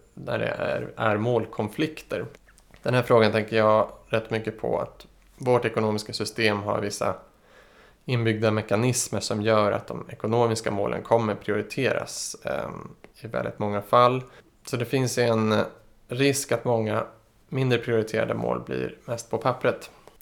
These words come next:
En annan kritik var att vissa mått är själva slutmålen medan andra är mer som medel. Och, ehm, att många av måtten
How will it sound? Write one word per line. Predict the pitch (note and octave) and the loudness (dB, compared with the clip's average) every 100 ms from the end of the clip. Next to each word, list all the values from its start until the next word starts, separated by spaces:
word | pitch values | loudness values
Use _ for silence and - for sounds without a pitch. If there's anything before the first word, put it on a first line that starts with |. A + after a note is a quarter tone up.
| - _ | -20 _
En | - B2+ | 2 6
annan | B2+ A#2 | 6 4
kritik | B2 - B2 - | 0 0 0 4
var | A#2 | 6
att | A2+ - | 6 2
vissa | - B2+ - A2+ | -4 -2 0 2
mått | A2 A2 - | 2 0 -4
är | B2 A2+ G#2+ - - _ _ _ | -2 0 0 -2 -8 _ _ _
själva | - C3 A2 G#2+ | 0 4 6 4
slutmålen | G2+ - C#3 A#2 - B2+ C#3+ D3 C#3+ | 0 0 0 0 -2 2 4 4 4
medan | C3+ B2 | 0 0
andra | A#2+ A#2 A2+ A#2 | 2 2 2 0
är | A2+ | 0
mer | A2+ | -2
som | A2 A2 G#2+ | -4 -4 -2
medel. | A#2+ C3 A2+ - - - - - _ _ - - _ _ _ | -2 0 0 -2 -4 -6 -16 -20 _ _ -20 -20 _ _ _
Och, | - A2+ - - - | -2 -2 -4 -12 -2
ehm, | A2 G#2+ G#2 G#2 - _ | 0 0 -2 -4 -10 _
att | B2+ | -4
många | A#2+ B2 A#2 | 2 4 4
av | A#2+ | 4
måtten | A#2 A2 - A#2 A2 | 4 0 -2 -2 0